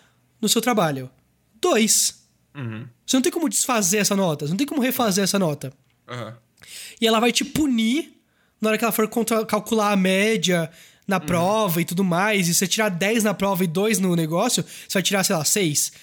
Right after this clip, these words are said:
Speaker 1: sabe, no, no, na, na média, né?
Speaker 2: Uhum.
Speaker 1: E, e, e, sei lá, vai te afetar, né?
Speaker 2: Uhum.
Speaker 1: Só que no trabalho, na vida real,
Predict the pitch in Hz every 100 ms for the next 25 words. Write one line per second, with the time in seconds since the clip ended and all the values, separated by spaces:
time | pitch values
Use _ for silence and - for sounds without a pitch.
0 | - _ - 175 151 151 151 147 151 147
1 | 147 165 170 160 143 131 - - - -
2 | - 180 202 139 120 113 - - 214 226
3 | 220 220 220 208 180 170 170 160 151 143
4 | 151 _ _ 254 240 254 254 262 214 233
5 | 302 330 - 247 160 - _ _ - 196
6 | 277 131 120 120 - - - 311 302 277
7 | - 339 254 175 247 240 196 196 175 226
8 | 277 226 185 185 269 180 139